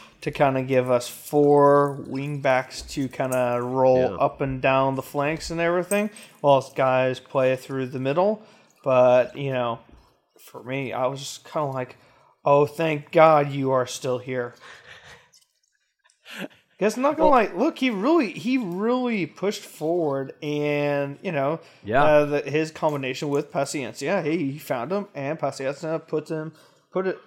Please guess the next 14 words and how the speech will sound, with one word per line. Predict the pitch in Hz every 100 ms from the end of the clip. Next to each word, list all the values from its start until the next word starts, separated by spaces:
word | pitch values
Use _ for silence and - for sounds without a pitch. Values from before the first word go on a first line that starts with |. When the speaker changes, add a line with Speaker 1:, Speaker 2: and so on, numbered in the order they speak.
| _ -
Speaker 1:
hit | - 156 -
that | 156 151 151
goal | 127 131 165
in | 147
the | 151
back | 139 214 -
of |
the | 190
net, | 131 113 156
which | 127 131 - - _ _ _ _
he, | 190 220 _ _ 208
look, | 320 - - _ -
Paciencia | 196 196 185 - 165 175 -
is | 156 151 151